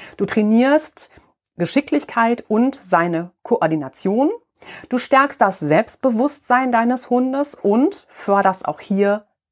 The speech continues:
eure Mensch-Hund-Beziehung. Eine weitere wunderbare Möglichkeit, deinen Hund auszulassen, bieten dir Suchspiele. Punkt drei. Hunde nehmen ihre Umgebung hauptsächlich über die Nase wahr.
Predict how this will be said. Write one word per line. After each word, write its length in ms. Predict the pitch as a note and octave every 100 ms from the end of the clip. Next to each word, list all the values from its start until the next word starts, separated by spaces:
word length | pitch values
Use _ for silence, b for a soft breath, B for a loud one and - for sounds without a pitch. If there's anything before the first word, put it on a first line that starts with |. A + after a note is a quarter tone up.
| -
eure 240 | D#3+ E3
Mensch-Hund-Beziehung. 1200 | E3 C#3+ D#3+ - - F#3+ E3+ - - - A#2+ - _ _ _ _ _ _ b b b b -
Eine 140 | D#3+
weitere 520 | E3+ C#4 - D#4+ D4 G#3
wunderbare 520 | G#3+ A3+ F#3 F#3 D#3+
Möglichkeit, 880 | E3 A3 - C#4 - - A3+ A3+
deinen 240 | F3 F3 E3+
Hund 240 | E3 E3
auszulassen, 960 | C#3+ F3 G3 - E3+ D3 - E3 D3+ E3 _ -
bieten 340 | E3 - F3
dir 140 | E3
Suchspiele. 680 | C#3+ E3 F3+ - E3 B2+ A2+ _
Punkt 280 | - F3+ -
drei. 340 | D3 B2+ G#2 - B B B B -
Hunde 280 | C#4 D#4+ C4+
nehmen 280 | A#3+ A#3+ A#3
ihre 200 | F#3+ E3+
Umgebung 560 | E3 D#3+ F3+ F#3+ F#3+
hauptsächlich 840 | F3+ E3+ G#3+ - - G#3+ A3 G3+ -
über 240 | F3+ F3
die 140 | D#3 C3+
Nase 480 | C#3 E3 A#3 A#3
wahr. 360 | F#3+ F3+ F#3 b